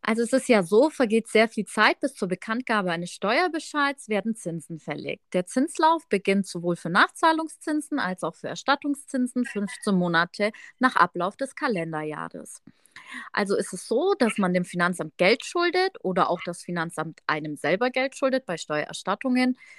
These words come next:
wird zukünftig nach Ablauf der fünfzehn Monate ein Zinssatz von null Komma fünfzehn Prozent pro Monat fällig. Das sind dann eins Komma acht Prozent pro Jahr. Bisher war es so, dass es null Komma fünf Prozent pro Monat waren und,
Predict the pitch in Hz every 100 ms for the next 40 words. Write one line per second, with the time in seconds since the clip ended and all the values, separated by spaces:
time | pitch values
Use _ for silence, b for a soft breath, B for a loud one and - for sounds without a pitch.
0 | B B B - 185 202 202 - _ -
1 | - 349 - 185 180 - - 208 359 -
2 | _ 202 185 - 214 202 185 175 202 240
3 | - - 302 311 311 320 - 339 247 254
4 | 294 269 - 269 - - 233 214 226 -
5 | 240 240 202 196 - - 165 - 156 -
6 | 147 - - 160 156 151 135 - 135 135
7 | - _ _ _ - 170 - 185 180 160
8 | 180 226 - 220 190 - - - 175 -
9 | 156 - 180 170 151 139 - - B B
10 | B - 403 - 220 180 175 151 - 202
11 | 285 269 214 190 214 240 - 196 170 -
12 | 285 339 - 175 - 165 165 - 160 165
13 | 220 269 277 302 370 - 220 214